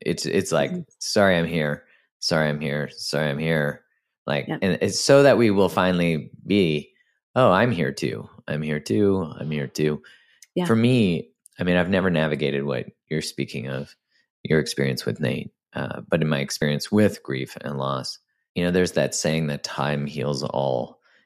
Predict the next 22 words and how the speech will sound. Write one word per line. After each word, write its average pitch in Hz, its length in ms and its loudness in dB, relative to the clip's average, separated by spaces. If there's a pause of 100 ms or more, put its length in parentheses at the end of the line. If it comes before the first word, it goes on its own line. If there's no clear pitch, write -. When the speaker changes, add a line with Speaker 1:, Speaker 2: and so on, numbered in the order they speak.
(220)
Speaker 1:
And 69 400 -4 (240)
I - 60 -4
really 85 220 4
don't 71 200 -2
agree 71 220 -2
with 73 140 -4
that. - 400 -6
I, - 140 -4 (120)
in 110 220 4
that, 76 360 0 (460)
I 87 100 2
think, - 380 -4 (160)
um, - 380 -10 (600)
it 85 100 -2
really 87 180 4
matters 78 360 2
what 73 120 0
we 76 100 -4
do 73 240 0
with - 140 -6
that 50 200 -6
time 50 340 -8